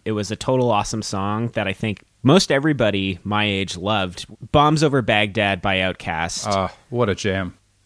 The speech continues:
Speaker 1: But also, what a prophetic song for, uh, the next, <laughs> like,
Speaker 2: Yeah,
Speaker 1: ten years
Speaker 2: yeah.
Speaker 1: to come.
Speaker 2: <laughs> Yeah, they're
Speaker 1: Um,
Speaker 2: about ten months early. Yeah. Like, I've got One Arm Scissor by At the Drive-In. There's no reason why that shouldn't be on here.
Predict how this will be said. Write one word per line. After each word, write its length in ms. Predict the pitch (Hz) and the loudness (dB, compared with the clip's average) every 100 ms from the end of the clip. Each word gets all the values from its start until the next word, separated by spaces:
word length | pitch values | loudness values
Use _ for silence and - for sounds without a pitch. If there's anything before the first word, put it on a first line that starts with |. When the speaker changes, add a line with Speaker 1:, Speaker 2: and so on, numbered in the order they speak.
| _ | _
Speaker 1:
But 200 | 156 196 | 4 6
also, 320 | 185 214 180 147 | 8 6 4 4
what 240 | 147 160 | 4 4
a 160 | 131 - _ _ | 2 0 _ _
prophetic 560 | - 127 - 131 107 - | -4 -4 -2 -2 -2 -4
song 460 | - 117 101 73 85 | -4 -2 0 -4 -8
for, 500 | - 95 82 78 - _ _ _ _ _ - | -8 -6 -4 -6 -8 _ _ _ _ _ -6
uh, 200 | 90 87 | -4 -4
the 120 | 98 | -4
next, 540 | 95 92 - - - - | -4 -4 -8 -12 -10 -4
<laughs> 800 | - - - - - - - - | -4 -4 -6 -10 -16 -20 -20 -4
like, 140 | 117 | 0
Speaker 2:
Yeah, 140 | 120 131 | 4 4
Speaker 1:
ten 180 | 131 123 | 2 2
years 160 | 120 | 4
Speaker 2:
yeah. 80 | 123 | 4
Speaker 1:
to 140 | - 113 | 2 -4
come. 380 | 113 131 95 | 0 2 4
Speaker 2:
<laughs> 100 | 156 120 135 - - - - - | 2 2 0 -2 -12 -20 -20 0
Yeah, 240 | 123 123 123 | 4 6 6
they're 60 | |
Speaker 1:
Um, 60 | 131 | 6
Speaker 2:
about 200 | 135 127 | 6 4
ten 200 | - 123 | 2 2
months 260 | 123 120 110 | 4 2 2
early. 300 | 117 127 95 123 | 0 0 -2 -4
Yeah. 200 | 147 165 _ _ _ _ | -6 -6 _ _ _ _
Like, 160 | 110 127 | 4 4
I've 160 | 131 | 6
got 260 | 147 131 - | 6 4 2
One 160 | 131 143 | 4 4
Arm 100 | 135 | 6
Scissor 240 | 139 113 | 4 2
by 100 | 113 | 4
At 120 | 107 104 | 4 2
the 80 | |
Drive-In. 400 | 104 98 90 80 - | 2 2 0 -4 0
There's 160 | 120 | 2
no 80 | 135 | 4
reason 300 | 123 120 113 | 4 4 4
why 80 | 107 | 4
that 160 | 107 | 4
shouldn't 240 | - 110 98 | 2 -2 0
be 80 | 90 | -2
on 100 | 85 | -4
here. 160 | 85 | -10